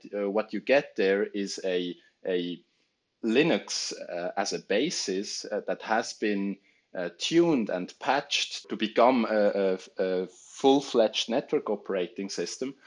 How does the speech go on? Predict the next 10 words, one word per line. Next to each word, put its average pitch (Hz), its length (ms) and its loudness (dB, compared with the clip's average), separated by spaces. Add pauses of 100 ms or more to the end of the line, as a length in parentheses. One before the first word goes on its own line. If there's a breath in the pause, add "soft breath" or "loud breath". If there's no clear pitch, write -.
(360 loud breath)
and 104 540 4 (220)
you 120 180 -2
get 165 240 4
support. 131 640 2
You 95 140 -2
have 123 340 4
a 104 220 2
twenty-four 120 760 -2
seven, 113 720 2 (320 soft breath)
um, 98 640 2